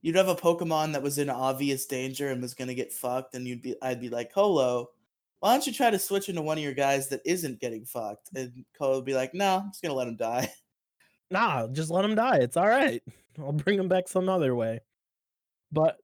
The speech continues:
Speaker 2: yeah, that was my biggest weakness, was constantly losing. I lost a lot of money from various trainers, especially the one rival bat-, do you remember the one rival battle that kept getting me every single goddamn time right
Speaker 1: I
Speaker 2: before the,
Speaker 1: do
Speaker 2: uh,
Speaker 1: remember that.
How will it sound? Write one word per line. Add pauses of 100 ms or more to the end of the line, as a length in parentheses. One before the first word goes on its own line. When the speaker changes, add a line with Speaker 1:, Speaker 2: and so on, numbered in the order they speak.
(100)
Speaker 2:
yeah,
that
was
my
biggest
weakness,
was
constantly
losing.
I
lost
a
lot
of
money
from (1000)
various
trainers,
especially
the
one
rival
bat-, (440)
do
you
remember
the
one
rival
battle
that
kept
getting
me
every
single
goddamn
time
right
Speaker 1:
I
Speaker 2:
before
the,
Speaker 1:
do
Speaker 2:
uh,
Speaker 1:
remember
that.